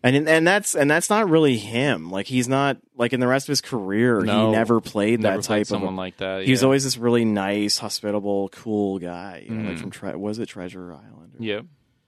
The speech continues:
Speaker 1: you know, but, uh, it's a great character, man. Like,
Speaker 2: Yeah. Now, he's been played by R-, Ricardo Montalban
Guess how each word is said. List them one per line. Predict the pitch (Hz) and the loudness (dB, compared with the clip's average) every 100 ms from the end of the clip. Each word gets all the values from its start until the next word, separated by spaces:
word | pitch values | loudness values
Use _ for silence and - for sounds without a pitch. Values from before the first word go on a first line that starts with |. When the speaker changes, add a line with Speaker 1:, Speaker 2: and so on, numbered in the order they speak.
| _ | _
Speaker 1:
you | 120 | -2
know, | 113 98 98 | 0 0 -2
but, | 113 107 | 0 0
uh, | 104 95 95 _ _ _ _ _ _ _ - | -2 -4 -8 _ _ _ _ _ _ _ -2
it's | 120 - 139 | 0 0 -2
a | |
great | 110 104 110 117 - | -2 0 0 0 -6
character, | 76 80 107 87 78 78 | -14 -12 -12 -14 -16 -18
man. | 90 92 107 120 | -20 -20 -20 -20
Like, | 95 - | -20 -10
Speaker 2:
Yeah. | 101 92 85 95 - - - _ - | -4 -4 -4 -8 -14 -20 -20 _ -2
Now, | 131 131 117 110 - | 0 2 0 -2 -6
he's | 131 131 | -10 -4
been | 139 123 | -2 -2
played | - 135 131 | 0 0 0
by | 117 110 107 | 0 0 0
R-, | 110 - | -2 -6
Ricardo | 113 - 117 120 | -10 -6 -4 -4
Montalban | 117 113 117 104 98 95 95 | -6 -6 -6 -6 -4 -4 -8